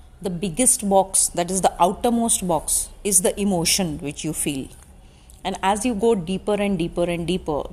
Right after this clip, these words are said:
the smallest or the last box is actually the real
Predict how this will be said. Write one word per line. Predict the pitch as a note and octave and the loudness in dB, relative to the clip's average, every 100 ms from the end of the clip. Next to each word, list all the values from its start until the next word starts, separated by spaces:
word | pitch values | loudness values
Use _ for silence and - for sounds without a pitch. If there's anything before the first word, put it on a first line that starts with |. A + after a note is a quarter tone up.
| - | -4
the | |
smallest | F3 - F#3+ F#3 F#3+ F#3 - | -2 0 2 2 2 0 -2
or | D#3+ | -2
the | E3 | -2
last | D#3 D3 E3+ G#3 - F3 | 0 0 0 0 -2 0
box | D3 - - - - - - - | 0 0 -6 -8 -14 -20 -20 -8
is | A3 A#3+ - | -4 -2 -4
actually | - F3+ - G#3+ F#3 F#3 F#3 - - - - - - | -6 -12 -8 -4 -2 -2 -4 -10 -20 -20 -20 -20 -20
the | D#3+ E3 D#3 D#3 | -8 -4 -2 -2
real | D3+ F#3 E3+ D#3+ D#3+ | -2 0 0 0 -4